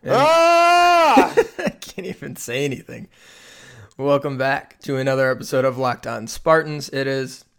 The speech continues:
Speaker 1: Tuesday, October twenty-ninth, twenty nineteen. I'm your host, Will Hunter. Joining me, screaming in the background, is Matt Sheehan.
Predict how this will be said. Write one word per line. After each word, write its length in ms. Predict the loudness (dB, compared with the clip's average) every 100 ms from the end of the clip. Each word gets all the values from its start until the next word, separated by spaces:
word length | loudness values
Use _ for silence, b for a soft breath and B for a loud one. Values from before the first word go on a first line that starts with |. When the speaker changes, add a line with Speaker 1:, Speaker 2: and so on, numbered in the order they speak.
| _ _ -20 -14
Speaker 1:
Tuesday, 340 | -8 -4 0 0
October 260 | -2 -6
twenty-ninth, 520 | -6 -6 -4 -6 -8
twenty 280 | -8 -4 0
nineteen. 380 | 0 -2 -4 -4
I'm 200 | -4 -4
your 100 | -4
host, 340 | -6 -6 -10
Will 160 | -10 -8
Hunter. 520 | -6 -6 -2 -4 -4 b b b
Joining 320 | -4 -2 -2
me, 220 | -4 -6 -8
screaming 540 | -10 -6 -4 -4 -4
in 80 | -4
the 40 |
background, 520 | -2 -2 -2 -6 -4
is 120 | -6 -6
Matt 240 | -6 -6
Sheehan. 580 | -2 0 0 -2 -4